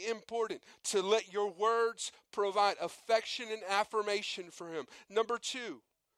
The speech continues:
what does a man need in a relationship? Respect and honor. Respect and honor. All right?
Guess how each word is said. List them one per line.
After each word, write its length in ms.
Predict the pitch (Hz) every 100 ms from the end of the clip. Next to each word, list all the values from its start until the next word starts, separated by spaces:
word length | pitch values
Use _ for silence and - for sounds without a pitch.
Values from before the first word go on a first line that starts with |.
| _
what 160 | 175 220
does 140 | 214
a 60 | 240
man 340 | 226 220 214
need 260 | 220 220 214
in 160 | 190
a 60 | 202
relationship? 800 | 196 196 202 - 185 165 170 -
Respect 1080 | 190 170 175 - - - 220 233 - - - - - -
and 240 | 185 196 -
honor. 400 | 202 208 190 117 - _ _ _ _ _
Respect 1120 | 156 196 - - - - 214 226 - - - - _ _ -
and 300 | 196 202 196 -
honor. 400 | - 185 165 139 - _ _ _ _ _ _ _ _ _ _ _ _ _ _
All 80 | 156
right? 160 | 202